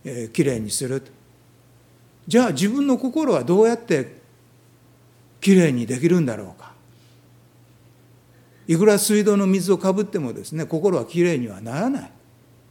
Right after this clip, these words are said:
でも聖書の中に一つだけ方法が出てるわけです。それは御子イエスの血、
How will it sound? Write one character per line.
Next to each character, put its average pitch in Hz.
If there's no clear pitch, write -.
で 214
も 202
聖 254
書 175
の 139
中 147
に 98
一 -
つ 220
だ 254
け 202
方 135
法 113
が 107
出 170
て 170
る 110
わ 95
け -
で -
す。 -
そ -
れ 170
は 156
御 202
子 170
イ 185
エ 202
ス 147
の 120
血、 -